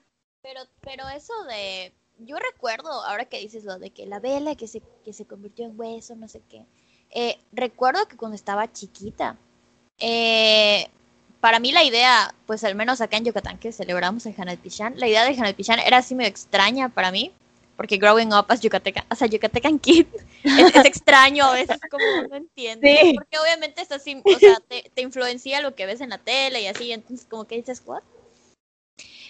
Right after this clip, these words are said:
Speaker 1: El caso es que
Speaker 2: Ujú.
Speaker 1: yo recuerdo que para una vez,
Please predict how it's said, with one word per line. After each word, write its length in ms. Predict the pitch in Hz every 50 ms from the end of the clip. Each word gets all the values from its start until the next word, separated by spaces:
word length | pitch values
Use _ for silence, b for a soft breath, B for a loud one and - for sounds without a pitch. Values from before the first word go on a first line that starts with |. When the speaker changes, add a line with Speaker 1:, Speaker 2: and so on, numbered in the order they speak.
| b -
Speaker 1:
El 120 | 247 269
caso 220 | 254 302 330 - 247
es 100 | 247 208
que 120 | 233 202
Speaker 2:
Ujú. 100 | - 226 - - -
Speaker 1:
yo 140 | 269 294 330
recuerdo 680 | 392 403 - - 240 254 240 254 262 269 285 269 247 -
que 120 | 247 226
para 260 | - - 220 214 214
una 220 | 214 233 254 285 262
vez, 440 | 220 202 202 220 370 427 - -